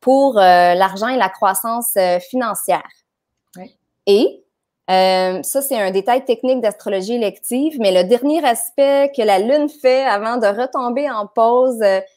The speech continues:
Speaker 1: le trente et un mai, c'est un, je crois, un trigone à Jupiter. Donc, c'est un, c'est un bel aspect d'harmonisation de Jupiter, la planète de l'abondance et de l'expansion. Donc, euh, donc, tout ce qui est fait aujourd'hui et demain,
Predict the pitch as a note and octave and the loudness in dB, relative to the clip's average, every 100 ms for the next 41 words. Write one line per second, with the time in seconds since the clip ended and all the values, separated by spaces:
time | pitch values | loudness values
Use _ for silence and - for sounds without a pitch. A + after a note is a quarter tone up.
0 | - F3+ - A#3 A#3 C4+ A3+ G#3 A#3 C4 | -4 -4 -2 -4 -2 -2 0 0 2 0
1 | C#4 C4+ - - A#3 A#3+ A#3+ G3 F3+ F3+ | 0 -2 -6 -4 -2 -2 -4 -4 -2 -4
2 | F3+ F3+ - A3+ G#3+ F3 - C4 A3 A3 | -6 -8 -6 -4 -4 -6 -6 -4 0 0
3 | A#3+ F#3 F3+ A3+ - G3 G3+ A3 A#3 - | 0 -2 -6 -8 -8 -6 -4 -6 -10 -14
4 | _ _ - F#3 F#3 G3+ G#3 F#3+ F3+ F3+ | _ _ -6 -4 -2 0 2 2 0 0
5 | G3 F#3 A#3 G#3+ G#3+ B3 A3 G3+ F3+ F3 | -2 2 4 4 2 2 2 2 0 0
6 | F3 E3 - G#3 A3 A3 F3+ E3+ E3 F3 | 0 0 -2 -4 -2 -2 2 2 2 -6
7 | - G3 G#3 F#3 E3+ E3+ F3+ E3+ E3 E3 | -8 -6 -4 -6 -6 -4 -2 -2 -2 -4
8 | D#3+ F#3 G3 G3 F#3 E3+ E3 - - F3 | -2 -2 -2 -4 -2 0 -2 -6 -10 -10
9 | D3+ - F#3 F#3 G3+ - _ _ _ F3 | -8 -8 -6 -4 -6 -10 _ _ _ 0
10 | E3+ E3+ F3+ E3 E3 E3 E3 E3 E3 - | 0 0 2 4 4 2 0 -2 -4 -4
11 | D4+ - G#3+ - C4+ C4 G#3 F#3 E3+ E3 | -4 0 -2 2 4 4 4 2 0 -4
12 | G#3 A#3+ C4+ C4+ _ _ - A#3+ A#3 A3 | -2 0 0 -4 _ _ -4 0 2 2
13 | F#3 F#3 F#3+ A3+ B3 | 2 0 -2 -2 -4